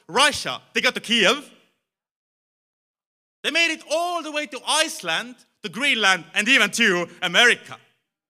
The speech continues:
And they would acquire items that others would not have, and that's where the prestige comes from. Because those things were special.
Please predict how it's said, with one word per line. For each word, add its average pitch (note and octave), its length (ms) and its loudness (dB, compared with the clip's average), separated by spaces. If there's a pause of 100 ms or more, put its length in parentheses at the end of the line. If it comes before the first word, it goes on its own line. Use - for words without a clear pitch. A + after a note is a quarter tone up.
(760)
And C4 120 -6
they F#4+ 80 2
would F4+ 180 -2
acquire E4 400 2
items C#4+ 580 0
that A#3+ 220 -2
others B3+ 320 -2
would B3+ 140 -8
not A#3 140 -2
have, B3+ 520 2 (280)
and A#3 80 -2
that's A#3+ 160 0
where A3+ 100 -2
the G#3 60 -4
prestige G3 360 -8
comes B3+ 260 -2
from. C3+ 180 -20 (1040)
Because F#3+ 240 -8
those G#3+ 220 -4
things F#3 260 -4
were E3 280 0 (180)
special. - 560 -6